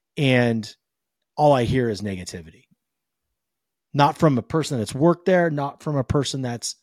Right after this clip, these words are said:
attended your studios. Why is that?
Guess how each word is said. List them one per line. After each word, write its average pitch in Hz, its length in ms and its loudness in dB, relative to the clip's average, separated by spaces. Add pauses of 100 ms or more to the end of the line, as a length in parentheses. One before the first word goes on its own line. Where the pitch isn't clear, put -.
(140)
attended 120 800 -4
your 107 240 -8
studios. 92 640 -10 (420)
Why 160 200 0
is 127 200 0
that? 87 220 -16